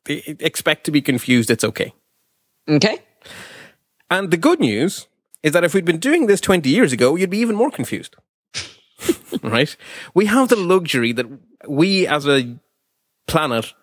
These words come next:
Speaker 1: have decided on one network stack. We have decided that the T C P I P networking stack is the networking stack we will use.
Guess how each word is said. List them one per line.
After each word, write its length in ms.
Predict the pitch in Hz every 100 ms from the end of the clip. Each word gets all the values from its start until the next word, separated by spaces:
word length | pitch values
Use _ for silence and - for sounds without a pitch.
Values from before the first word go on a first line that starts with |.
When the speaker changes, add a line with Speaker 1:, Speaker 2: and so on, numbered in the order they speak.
| _ -
Speaker 1:
have 160 | 139
decided 680 | 123 131 147 143 135 123 - -
on 320 | 123 117 117
one 400 | 139 151 139 131 - _
network 420 | 117 131 - 110 -
stack. 460 | 120 - - - _ _ - _
We 140 | - 160
have 180 | 180 220
decided 440 | 214 147 139 151
that 140 | 127
the 120 | - 110 _
T 180 | - 226
C 240 | - 202
P 260 | - 190 185
I 180 | - 269
P 440 | - 131 120 117
networking 520 | 123 151 208 120 104 107
stack 340 | 127 120 - -
is 280 | 135 131 120
the 80 |
networking 420 | 120 117 117 - 110
stack 260 | 113 110
we 80 | 113
will 180 | 113 113
use. 460 | 120 107 - -